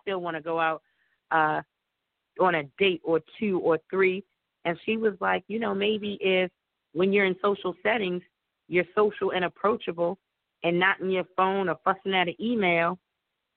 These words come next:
it might open up some doors." I tried it, and although the men that, and women <laughs> who've approached me thus far, we've had some conversation, it's definitely changed how my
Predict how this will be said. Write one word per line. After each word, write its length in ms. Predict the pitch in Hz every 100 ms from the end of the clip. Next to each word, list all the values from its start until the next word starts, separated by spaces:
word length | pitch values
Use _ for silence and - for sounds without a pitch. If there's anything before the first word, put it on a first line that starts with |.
| _
it 120 | 170 175
might 220 | 175 175
open 260 | 175 170 180
up 120 | 180 -
some 140 | 185
doors." 380 | 180 240 180 160 -
I 120 | 175
tried 440 | 180 - 156 156 165
it, 180 | 190 - _ _ _ -
and 120 | 185
although 460 | 185 185 165 196 185 160
the 120 | 175
men 520 | 175 180 185 180 175 147
that, 300 | 170 165 165 _ _ _ _ _ _ _ -
and 240 | 247 254
women 340 | 180 170 175 214
<laughs> 480 | 220 349 320 - 262
who've 160 | 302 269
approached 440 | 247 269 330 -
me 180 | 285 262 -
thus 180 | 240 233 -
far, 340 | 233 214 190 185 - - _ _ _ _ _ _ _ _ _ _ _ _ _ 196
we've 220 | 208 208
had 280 | 220 220 214
some 120 | 202
conversation, 680 | 208 196 190 196 208 202 190
it's 160 | 185 165
definitely 520 | 156 202 208 196 180 185 -
changed 440 | 202 196 180 175 _ _ _
how 240 | - 202 196
my 520 | 190 180 170 170